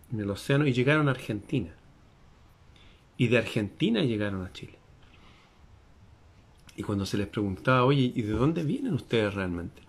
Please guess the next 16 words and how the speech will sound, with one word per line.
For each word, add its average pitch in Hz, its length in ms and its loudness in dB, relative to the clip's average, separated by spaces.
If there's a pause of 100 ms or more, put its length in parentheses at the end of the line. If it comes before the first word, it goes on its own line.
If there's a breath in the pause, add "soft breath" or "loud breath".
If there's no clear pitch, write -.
(760 loud breath)
ellos 120 240 2
vienen 120 280 4
de 113 80 0
la 98 60 -2
estrella 101 380 -4
Venus, 95 520 -2 (1700)
la - 60 -8
estrella 123 380 4
de 110 80 0
cinco 117 420 -4
puntas, 95 420 -6 (920 loud breath)
la - 80 -8
estrella 120 420 2
del 104 160 0
rayo 110 280 0
verde. 104 500 -4